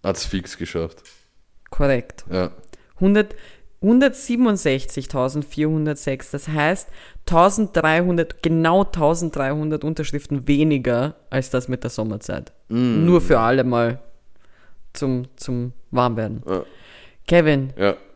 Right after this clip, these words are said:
Speaker 2: Österreich.
Speaker 1: Ja.
Speaker 2: Will Österreich genauer behandeln, das Thema unabhängige Justiz sichern?
Speaker 1: Äh, nein. Es ist, es ist wahrscheinlich das Wichtigste, was da auf der Liste steht, aber da haben, das, das,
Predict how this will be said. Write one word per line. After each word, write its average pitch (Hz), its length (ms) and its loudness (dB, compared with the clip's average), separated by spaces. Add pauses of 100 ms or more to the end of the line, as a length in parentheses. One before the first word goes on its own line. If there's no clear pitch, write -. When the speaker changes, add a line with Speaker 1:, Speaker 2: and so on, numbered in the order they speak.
(200)
Speaker 2:
Österreich. 143 680 0
Speaker 1:
Ja. 95 240 2
Speaker 2:
Will 190 280 4
Österreich 135 640 0
genauer 143 340 2
behandeln, 139 720 0 (280)
das - 180 -6
Thema 151 280 2
unabhängige 151 680 6
Justiz 143 500 -2
sichern? 123 400 -8 (1120)
Speaker 1:
Äh, 101 560 6 (1000)
nein. 95 340 -2 (560)
Es - 180 -6
ist, 107 180 -2
es 110 220 4
ist 107 140 -6
wahrscheinlich 110 300 6
das 110 200 -4
Wichtigste, 113 440 -2
was 98 100 -2
da 98 100 4
auf 95 100 0
der 95 120 0
Liste 95 280 -4
steht, 98 400 -2 (140)
aber 92 180 0
da 95 100 2
haben, 90 220 -4 (100)
das, 90 320 -8
das, - 540 -14